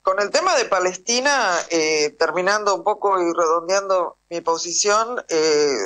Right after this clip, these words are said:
yo abiertamente creo que es un tema humanitario que ningún ser humano puede, eh, puede evadir, eh, pronunciarse sobre esto. Creo que es una barbaridad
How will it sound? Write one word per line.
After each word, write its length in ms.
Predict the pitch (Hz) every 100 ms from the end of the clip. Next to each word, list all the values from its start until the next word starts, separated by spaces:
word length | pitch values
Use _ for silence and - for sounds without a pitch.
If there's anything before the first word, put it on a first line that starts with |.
| -
yo 260 | - - 220
abiertamente 680 | 208 208 208 196 185 208 226
creo 280 | 190 196 185
que 80 |
es 100 | 185
un 140 | 185 170
tema 200 | 190 185
humanitario 760 | 170 165 165 165 190 226 220
que 320 | 214 175 160 -
ningún 480 | 165 160 180 202 208
ser 220 | - 196
humano 520 | 180 175 269 220 165
puede, 640 | - 160 147 147 139 113 - _ -
eh, 340 | 127 123 - - _ _ - - -
puede 600 | - 180 170 170 160 151 - -
evadir, 840 | - 180 175 185 226 254 294 - _ -
eh, 200 | 165 156 156 _
pronunciarse 720 | - 175 180 170 226 202 202 190
sobre 300 | 175 151 147
esto. 400 | 143 - 80 - _
Creo 300 | 160 180 196
que 80 | 190
es 120 | 180
una 200 | 165 165
barbaridad 800 | 165 165 170 175 175 190 208